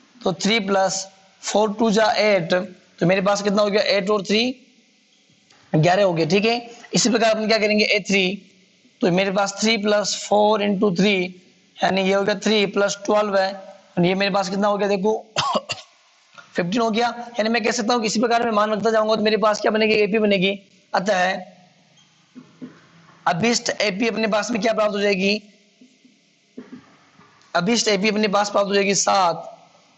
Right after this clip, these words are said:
ग्यारह, पन्द्रह and so on। अब क्या पूछ रहा है कि इस एपी के जो अपने को पच्चीस पदों का योगफल ज्ञात करना है। अपने को क्या दे रखा है, एन का भी मान दे रखा है, देखो एन बराबर अपने को दे रखा है, दिया है, यहाँ लिख देना वापस।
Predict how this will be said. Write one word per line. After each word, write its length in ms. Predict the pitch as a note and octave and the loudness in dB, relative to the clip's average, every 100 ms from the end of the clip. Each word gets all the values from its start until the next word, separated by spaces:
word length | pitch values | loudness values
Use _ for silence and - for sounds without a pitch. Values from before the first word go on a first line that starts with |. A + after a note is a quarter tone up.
| _ F3+ | _ 0
ग्यारह, 520 | F#3+ G3 E3+ F3 - - - _ | 2 2 2 0 -4 -12 -20 _
पन्द्रह 360 | G3+ G#3 F#3 F3 - | -2 2 2 2 0
and 260 | F#3+ A3+ - - - - | 0 0 -4 -6 -14 -6
so 200 | - D#3+ | -2 0
on। 140 | C#3 - - _ _ _ _ _ _ _ _ _ - - | -2 -4 -16 _ _ _ _ _ _ _ _ _ -12 -2
अब 140 | F#3+ | 0
क्या 120 | G3+ B3+ | 2 2
पूछ 240 | B3 B3 | 2 2
रहा 120 | B3 | 2
है 400 | A#3+ A#3+ B3 - | 2 0 -6 -6
कि 180 | - A#3+ | 0 2
इस 120 | B3+ - - | 2 0 -2
एपी 340 | A3 - C4 | -2 0 -2
के 180 | G#3+ B3+ | 0 0
जो 140 | G3+ | 0
अपने 180 | A3 A#3 | -2 -2
को 420 | - B3+ - - A#3+ | -2 -2 -4 -6 -6
पच्चीस 320 | A#3 D4+ C4 | -2 -2 0
पदों 240 | B3+ A3+ | 0 0
का 100 | A3+ | 2
योगफल 340 | A3 G3+ C4 A3+ | 2 0 0 0
ज्ञात 240 | G3 F#3+ | 0 0
करना 220 | F3+ E3+ | 0 0
है। 120 | D3 - - - - | -2 -4 -18 -16 -4
अपने 220 | D#3+ A3 | 0 2
को 60 | A3 | 2
क्या 100 | B3 | 2
दे 100 | A#3+ | 0
रखा 220 | A#3 B3 | 2 0
है, 280 | A3 A#3 A#3+ - - _ F#3+ | 2 0 -2 -12 -20 _ 0
एन 160 | G#3 | 2
का 60 | A#3 | 2
भी 100 | A#3+ | 2
मान 220 | A3+ A3+ | 2 2
दे 80 | A3+ | 2
रखा 100 | A3+ | 4
है, 60 | |
देखो 440 | A#3 A3+ A#3 A#3 - - _ _ _ | 2 2 2 0 -12 -20 _ _ _
एन 220 | F#3 A3 | -2 0
बराबर 260 | A3 G#3 G#3+ | 0 0 0
अपने 220 | G3+ G#3 | 0 -2
को 60 | G#3+ | 0
दे 120 | G#3 | 0
रखा 180 | G3+ G#3 | 0 0
है, 300 | G3+ G#3+ - - - | 0 -4 -12 -10 -2
दिया 200 | F#3 A3+ | 2 4
है, 180 | G3 G3 | 2 2
यहाँ 100 | G3 | 0
लिख 120 | G3 | 0
देना 180 | F#3+ F#3+ | 0 2
वापस। 420 | F3+ F3 G#3+ - | 0 0 -4 -6